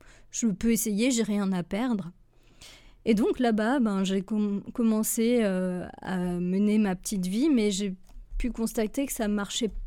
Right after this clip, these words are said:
pas non plus si bien. Je suis peut-être pas très bonne en, en communication, euh, enfin, en, en démarchage ou ce genre de choses. C'est vrai que quand on est graphiste et quand on est, euh,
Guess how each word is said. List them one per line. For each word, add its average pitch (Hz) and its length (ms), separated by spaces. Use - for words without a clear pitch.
pas 254 120
non 247 180
plus 233 200
si 226 200
bien. 196 340
Je 208 120
suis - 240
peut-être 262 180
pas 240 200
très - 260
bonne 220 360
en, 190 260
en 214 120
communication, 220 1120
euh, 180 160
enfin, 185 200
en, 175 320
en 196 40
démarchage 208 880
ou 202 60
ce - 160
genre 185 200
de 185 100
choses. 254 260
C'est 208 100
vrai 214 160
que 220 140
quand 208 280
on 208 160
est 190 380
graphiste 190 760
et 202 120
quand 190 360
on 208 180
est, 196 260
euh, 170 140